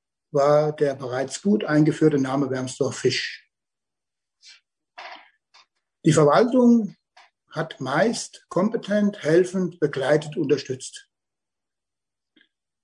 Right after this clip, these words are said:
Die Förderung der Teichwirtschaften war in Sachsen besser als in allen anderen Bundesländern.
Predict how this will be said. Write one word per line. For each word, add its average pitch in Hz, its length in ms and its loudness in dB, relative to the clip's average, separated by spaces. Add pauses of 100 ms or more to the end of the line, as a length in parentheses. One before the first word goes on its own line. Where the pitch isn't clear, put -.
(240)
Die 147 80 -4
Förderung 208 540 4
der 185 120 4
Teichwirtschaften 180 800 -2
war 147 140 -2
in 147 100 0
Sachsen 156 460 -8
besser 165 400 -4
als - 180 -12
in 156 140 -12
allen 151 280 -4
anderen 156 260 0
Bundesländern. 127 560 -4